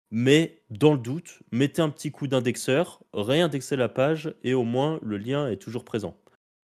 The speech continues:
Et ça, je pense que c'est une erreur que beaucoup de gens font, euh, que moi-même, euh, j'ai fait pendant un bon moment. Donc maintenant, j'ai un tracker pour ça. Euh, et quand, euh, le, le lien, il est vraiment, euh,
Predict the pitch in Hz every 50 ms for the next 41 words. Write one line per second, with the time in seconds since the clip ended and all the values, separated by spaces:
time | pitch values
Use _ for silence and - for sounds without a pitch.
0 | _ _ _ _ - 110 113 - - 143 170 185 165 113 - - - 143 - -
1 | - 98 - 92 87 87 90 95 101 107 104 117 120 120 - _ _ _ _ _
2 | - - 87 82 82 87 90 92 120 127 123 - 117 107 110 107 101 - - 147
3 | 190 - _ _ _ - - - - 85 - - 92 90 87 85 85 85 87 87
4 | 87 92 95 98 104 107 107 110 113 113 117 113 101 92 90 85 85 85 85 85
5 | 87 - _ _ _ _ _ _ _ _ - 92 101 104 - - 123 120 - 113
6 | 98 95 92 90 87 87 95 110 120 117 107 104 107 120 156 170 - _ _ -
7 | 95 87 - - 92 87 - - 104 107 110 - 95 85 85 - - - 92 -
8 | - 117 - - - - - - 110 160 - - _ _ _ _ _ _ _ _
9 | - - 92 90 85 87 87 87 87 - - - 120 120 127 127 110 - - 101
10 | 95 92 92 90 92 92 92 92 92 90 87 90 87 90 87 87 98 107 107 110
11 | 107 95 87 87 85 80 90 92 98 107 104 101 95 90 87 85 85